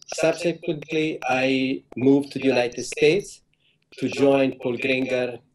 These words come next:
as a postdoctoral fellow. Uh, as, um, after that, I became a junior faculty, but,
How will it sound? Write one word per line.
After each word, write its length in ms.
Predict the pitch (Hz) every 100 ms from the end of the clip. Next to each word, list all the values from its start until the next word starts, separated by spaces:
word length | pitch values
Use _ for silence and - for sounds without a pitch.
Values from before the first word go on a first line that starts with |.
| _ 120
as 100 | 117
a 60 |
postdoctoral 600 | 123 120 123 113 120 117 -
fellow. 460 | 143 160 208 202 _ _ - _ - 127
Uh, 400 | 127 123 127 123 - _ _ - -
as, 320 | 123 - - 143
um, 300 | 127 120 117 139
after 240 | 147 160 165
that, 480 | 139 139 135 135
I 80 | 131
became 420 | 123 135 139 131
a 80 | 123
junior 300 | 120 127 120
faculty, 680 | 143 143 143 165 190 202 196 _ _ _ _ _ 101
but, 300 | 120 120 120